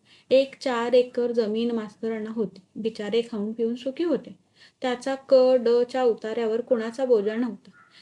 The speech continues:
त्यांच्या मनात आलं, अण्णाप्पाला घेऊन चावडीवर जावं आणि आपला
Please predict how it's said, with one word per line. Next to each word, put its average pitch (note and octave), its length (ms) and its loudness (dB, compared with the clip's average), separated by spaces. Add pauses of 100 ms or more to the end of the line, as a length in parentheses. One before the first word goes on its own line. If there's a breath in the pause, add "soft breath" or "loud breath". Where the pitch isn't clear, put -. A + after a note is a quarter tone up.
(140 soft breath)
त्यांच्या D4 260 -2
मनात C4+ 360 -2
आलं, A3 200 -2
अण्णाप्पाला A#3+ 640 -2
घेऊन A#3 300 -4
चावडीवर A#3+ 560 4
जावं A#3 300 -2
आणि A#3 260 -6
आपला A3 540 0